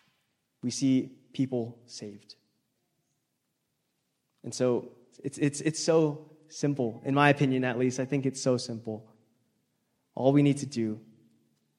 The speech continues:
is to turn to Jesus. All we need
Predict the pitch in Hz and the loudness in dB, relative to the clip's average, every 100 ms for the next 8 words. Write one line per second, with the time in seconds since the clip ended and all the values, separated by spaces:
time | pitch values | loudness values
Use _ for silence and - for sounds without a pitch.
0 | _ - 110 120 - 120 110 110 117 - | _ -10 -10 -10 -8 -6 -6 -8 -12 -20
1 | _ _ - 110 110 101 104 - - - | _ _ -18 -12 -12 -12 -14 -16 -20 -20
2 | _ _ _ _ _ _ _ _ _ 117 | _ _ _ _ _ _ _ _ _ -4
3 | 117 113 107 104 | -4 -4 -6 -10